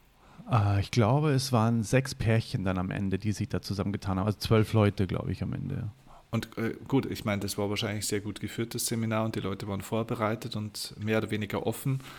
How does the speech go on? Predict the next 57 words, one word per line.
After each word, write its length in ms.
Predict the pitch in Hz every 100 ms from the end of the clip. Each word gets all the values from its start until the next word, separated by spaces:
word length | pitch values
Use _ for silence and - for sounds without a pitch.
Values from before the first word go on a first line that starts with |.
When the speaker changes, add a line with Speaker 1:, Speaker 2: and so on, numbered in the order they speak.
| -
Speaker 2:
Aber 220 | - 107 101
gab's 220 | 113 139
auch 100 | 120
Leute, 240 | 120 123
die 60 | 113
es 160 | 95 123
nicht 180 | 123 -
konnten 460 | 110 117 135 151
oder 160 | 143 123
nicht 240 | 113 107
wollten? 400 | 95 113 139 113
Speaker 1:
Ja, 140 | 101 92
ja, 280 | 95 104 113
klar. 460 | 117 117 139 113 - - -
Ja, 120 | 107
Speaker 2:
Ja, 80 | 101
Speaker 1:
sicher. 260 | 117 156 -
Speaker 2:
okay. 180 | - 127 - _ -
Speaker 1:
Ja, 80 | 98
ja, 140 | 110
Speaker 2:
Aha. 80 | 101
Speaker 1:
klar. 300 | 98 131 123 - - - - - -
Speaker 2:
Also 140 | 104
haben 120 | 110 120
welche 200 | 110 98
abgebrochen 640 | - 151 143 160 - 170
dann, 180 | 170 160
oder 220 | 151 120
wie 100 | 117
war 140 | 110 110
das? 180 | 117 127
Speaker 1:
Abgebrochen, 760 | 127 - 185 147 143 151 151
glaub 220 | 120 117
ich, 160 | 131 131
nicht, 380 | 147 - - 131
aber 200 | 123 131
dann 280 | 120 120
wird 160 | 147 139
ganz 220 | 127 147
schnell 220 | - 120
so 120 | 123 123
ein 120 | 104
Deckmantel 680 | 143 139 127 117 143 127 107
der, 300 | 104 101 101
der, 340 | 107 107 101
des, 480 | - - 101 101 -
ähm, 560 | 107 104 101 104 107 107 135 131 - - - -
des 200 | 104 -
Humors 520 | 123 110 117 156 -
da 80 | 143
drüber 260 | 147 151
gelegt, 340 | 139 131 143 139
da 60 |
wird 140 | 113 131
ganz 160 | 117
viel 100 |
Speaker 2:
Mhm. 60 | -